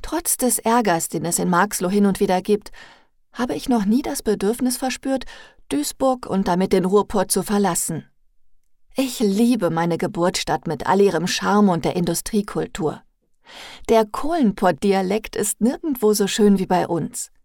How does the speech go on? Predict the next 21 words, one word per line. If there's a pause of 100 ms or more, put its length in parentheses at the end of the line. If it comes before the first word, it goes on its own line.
(680)
Wer
sagt
schon
Pülleken, (400)
wenn
er
eine
Flasche
meint? (840)
Das
gibt
es
nur
bei
uns. (3500)
Kaum
habe
ich
mein
Fahrrad
abgeschlossen,